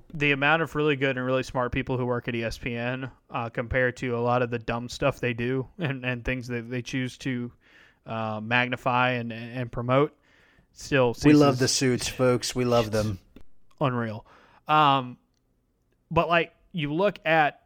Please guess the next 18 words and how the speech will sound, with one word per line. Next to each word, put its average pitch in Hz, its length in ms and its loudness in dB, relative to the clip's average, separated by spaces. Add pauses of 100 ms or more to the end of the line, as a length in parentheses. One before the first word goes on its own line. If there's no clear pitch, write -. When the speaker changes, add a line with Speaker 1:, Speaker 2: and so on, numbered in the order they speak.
(120)
Speaker 1:
S 165 200 0
P - 120 -2
Plus, 202 360 -2
what 143 160 2
S 147 120 -2 (680)
P 160 120 -4
Plus 156 220 -2
says 135 220 -4
when 123 140 -6
you 127 100 -4
look 139 160 -4
at 131 80 -6 (160)
projecting 147 640 -2
an 135 80 -2
offense, 131 460 -2
it 120 40 -14
says, 131 220 -8
well, 135 300 0